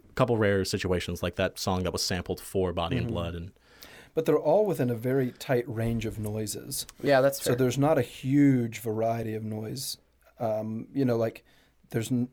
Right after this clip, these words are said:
Speaker 3: th-, it's mostly metallic.
Speaker 1: Yeah.
Speaker 3: Um, and there's not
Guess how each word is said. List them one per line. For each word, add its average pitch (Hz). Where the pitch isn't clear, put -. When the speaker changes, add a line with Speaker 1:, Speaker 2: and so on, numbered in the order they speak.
Speaker 3:
th-, 139
it's 127
mostly 120
metallic. 107
Speaker 1:
Yeah. 170
Speaker 3:
Um, 113
and 113
there's 117
not 117